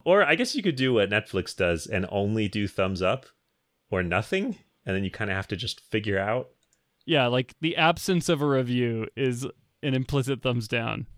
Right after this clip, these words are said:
Speaker 1: What do they do now? You can thumbs up movies. You can't see other people's ratings, but you can see this percentage of, of how likely you are to be into it or something like that. Does that sound familiar?
Speaker 2: No.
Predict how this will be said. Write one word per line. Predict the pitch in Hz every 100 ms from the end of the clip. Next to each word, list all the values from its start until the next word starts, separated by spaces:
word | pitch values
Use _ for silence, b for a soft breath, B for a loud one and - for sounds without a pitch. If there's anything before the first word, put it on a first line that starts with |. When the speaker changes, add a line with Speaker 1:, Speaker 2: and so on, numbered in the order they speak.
| - _ _ -
Speaker 1:
What | 156
do |
they | 160 113
do | 90
now? | 82 80 - 120 _ -
You | 127 190
can | 208 175
thumbs | 156 151 147
up | 156
movies. | 123 131 131 131 127 - _ _ _
You | -
can't | 101 143 131
see | - 147
other | 113 113 110
people's | - 113 104 98
ratings, | 95 95 90 87 - - _ _
but | 98
you | 95
can | 92
see | 101 113
this | 98 - - _ _
percentage | - 95 - 104 127 113 - - - _ -
of, | 95 -
of | - 87
how | - 98 95 95 87 - _ _ _ _ _ -
likely | 90 92 98 120
you | 107 101
are | 104
to | - 92 92 -
be | 95 92
into | 101 107 131
it | 123
or | 123
something | 123 131
like | 123 120
that. | 131 131 - -
Does |
that | 117 117
sound | 131
familiar? | 123 123 131 139 131 _ _ _ _ -
Speaker 2:
No. | 123 123 117 104